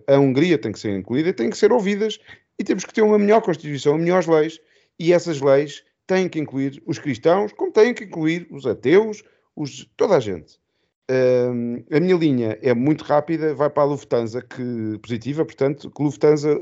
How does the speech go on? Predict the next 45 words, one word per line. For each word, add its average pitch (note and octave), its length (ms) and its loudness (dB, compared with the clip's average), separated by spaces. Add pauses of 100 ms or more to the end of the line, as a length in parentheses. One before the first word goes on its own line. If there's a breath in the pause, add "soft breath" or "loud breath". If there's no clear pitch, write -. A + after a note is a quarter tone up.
reembolsou, C#3 800 0 (380 soft breath)
eh, B2 480 4
já C#3 240 4
<laughs> - 20 2
reembolsou C3+ 600 -2
o - 20 -2
Estado A#2 460 -2
alemão B2 500 -2
em B2 140 -2
um C#3 120 0
ponto B2+ 260 -2
cinco A2 180 -10
mil B2 120 -2
milhões C3+ 480 0 (300)
de A#2 140 0
euros F3 520 4
e C#3 100 -8
está-se C3 320 -2
a - 40 0
preparar A2+ 380 -2
para G#2 400 -2
reembolsar G2+ 580 -4
a - 20 -6
segunda A#2 300 -4
tranche, C#3+ 300 2
que - 80 -20
são C#3 100 -4
mil D3 160 2
milhões, A#2+ 380 -2 (280 soft breath)
e D3 100 4
eu D3 100 8
pergunto F3 760 2
onde C#3+ 220 0
é C#3 40 4
que C#3 100 -14
está A#2+ 280 2
a A#2 180 -8
tranche A2+ 460 -4 (340)
dos C3+ 160 0
portugueses B2 640 0
que - 120 -20
foi B2+ 120 -2
posta A2+ 260 -2
na A#2 120 -4
tap. F2 280 -6